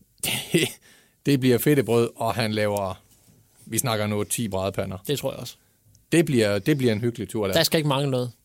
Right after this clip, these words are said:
Speaker 1: Men, øh, men det må vi, det må vi spørge, øh, Ole Brun om, når han, øh, når han skal tale E F B på et tidspunkt. Der, E F B-podcasten holder jo,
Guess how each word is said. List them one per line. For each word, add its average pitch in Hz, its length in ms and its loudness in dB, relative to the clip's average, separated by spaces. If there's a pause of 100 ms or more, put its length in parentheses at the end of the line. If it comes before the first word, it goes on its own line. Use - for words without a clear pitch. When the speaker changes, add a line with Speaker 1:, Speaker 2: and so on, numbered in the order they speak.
(140)
Speaker 1:
Men, 113 260 -4
øh, 104 220 -4
men 107 200 -4
det 143 100 2
må 151 120 4
vi, 113 380 0
det 135 180 -4
må 147 100 0
vi 127 100 -4
spørge, 127 500 0
øh, 101 160 -4
Ole 104 160 -6
Brun 117 240 -4
om, 98 120 -2
når 101 200 -4
han, 107 260 -4
øh, 92 420 -2 (500)
når 98 80 -4
han 104 100 -4
skal - 140 -6
tale 107 300 -2
E 95 40 -2
F - 60 -16
B - 80 -2 (160)
på 107 80 -6
et 95 60 -8
tidspunkt. 110 420 -4
Der, 101 260 -6
E 117 160 -2
F - 40 -6
B-podcasten 110 880 -2
holder 98 320 -2
jo, 90 400 -6